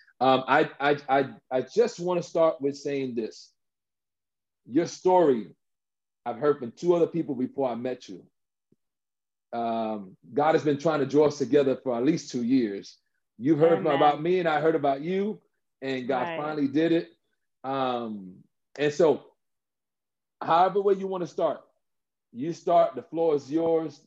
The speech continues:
Speaker 1: Tell us about you, tell us where you're from, tell us everything. Uh, you have a book, let me just say this before you start. I, I, you have a book called Happily
Speaker 2: <laughs>
Speaker 1: Broken. That title seems almost like an oxymoron.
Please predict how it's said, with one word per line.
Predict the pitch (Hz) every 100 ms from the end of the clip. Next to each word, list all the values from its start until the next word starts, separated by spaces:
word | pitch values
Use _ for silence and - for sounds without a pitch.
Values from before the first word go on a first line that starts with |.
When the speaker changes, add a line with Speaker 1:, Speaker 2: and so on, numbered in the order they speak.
| _
Speaker 1:
Tell | 170 180
us | 170
about | 151 151 156 147
you, | 147
tell | 143 160
us | 156 131
where | 139
you're | 135 -
from, | 156 156 143
tell | 160
us | 143 139
everything. | 147 147 143 147 143 139 139 _ _ _ _
Uh, | 120 120 117
you | 135
have | 160 170
a |
book, | 131 156 131
let | 135
me | 151
just | 156 -
say | 175
this | 160
before | 143 147 165
you | 170
start. | 160 135
I, | 120 117 110 -
I, | - _ _ _
you | 135
have | 151 220
a |
book | 180 202 202
called | 175 156
Happily | 160 160 160 143
Speaker 2:
<laughs> | -
Speaker 1:
Broken. | 143 139 98 - _ _ _ -
That | 156 202 -
title | 190 196 185 175 -
seems | - 180 156 147
almost | 170 180 147
like | 143 139
an | 135
oxymoron. | 139 143 - 139 127 117 101